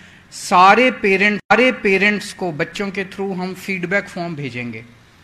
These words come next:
हम जानना चाहते हैं कि parents को क्या लगता है, क्या सुधार और होना चाहिए। कई बार छोटी-छोटी चीज़ें होती,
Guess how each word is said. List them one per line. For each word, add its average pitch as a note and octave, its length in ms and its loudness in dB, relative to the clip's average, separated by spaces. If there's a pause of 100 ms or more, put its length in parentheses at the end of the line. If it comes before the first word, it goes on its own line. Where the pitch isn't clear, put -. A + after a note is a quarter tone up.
(400)
हम F#3 160 -2
जानना F#3 380 2
चाहते F3+ 320 -2
हैं F#3+ 120 -4
कि G3 140 -8
parents A3 560 -2
को A#3+ 120 -6
क्या F#3+ 240 0
लगता F3+ 340 -4
है, F#3+ 100 0
क्या G3 300 0
सुधार E3 420 -4
और E3+ 300 -8
होना C#3 220 -8
चाहिए। A#2+ 300 -18 (600)
कई A#3+ 120 0
बार C4+ 140 0
छोटी-छोटी C#4 540 -4
चीज़ें B3+ 220 -4
होती, F#3 220 -4